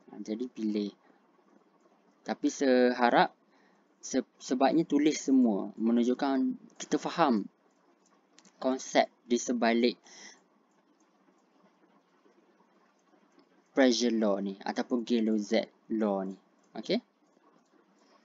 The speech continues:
Ah, soalan seterusnya, state the law, gas law involved. Ah, kita pun dah, dah kenal pasti soalan ni nak u-, melibatkan relationship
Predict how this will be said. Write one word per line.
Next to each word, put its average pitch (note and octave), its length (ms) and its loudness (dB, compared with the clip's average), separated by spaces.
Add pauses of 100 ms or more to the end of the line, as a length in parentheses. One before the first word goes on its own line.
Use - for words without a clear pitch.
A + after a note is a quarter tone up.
(240)
Ah, G2 320 -6
soalan A2 480 0
seterusnya, A#2 560 -4
state D3 400 0
the A2+ 80 0
law, G#2+ 400 0 (400)
gas A#2 320 -2
law A2+ 160 0
involved. G#2 560 -4 (160)
Ah, G#2 160 -14
kita A2+ 240 -6
pun C#3 240 0
dah, A2 400 2
dah G#2+ 160 -4
kenal A2+ 320 -2
pasti A#2+ 720 -2 (240)
soalan A2+ 560 -2
ni C3+ 200 0 (360)
nak A2+ 160 -2
u-, A2 240 -2 (720)
melibatkan A#2 1120 0
relationship A#2 640 -4